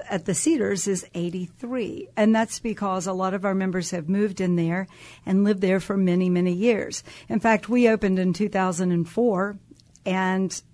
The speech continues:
I would say probably one-third of our membership are original members when we opened our doors.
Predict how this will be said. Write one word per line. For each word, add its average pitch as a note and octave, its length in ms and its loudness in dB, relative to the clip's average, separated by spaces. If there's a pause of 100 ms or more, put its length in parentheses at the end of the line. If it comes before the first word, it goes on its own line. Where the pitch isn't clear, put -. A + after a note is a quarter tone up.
(300)
I F#3+ 120 -2
would G3+ 200 -2
say F#3 280 -4
probably A3 640 -2
one-third G#3 540 0
of F#3 80 -2
our F3+ 100 -2
membership F#3 500 -4
are E3 160 -4
original E3 440 -4
members E3 440 -6
when F3+ 160 -2
we E3 140 0
opened D#3+ 300 -4
our E3 120 -8
doors. - 520 -14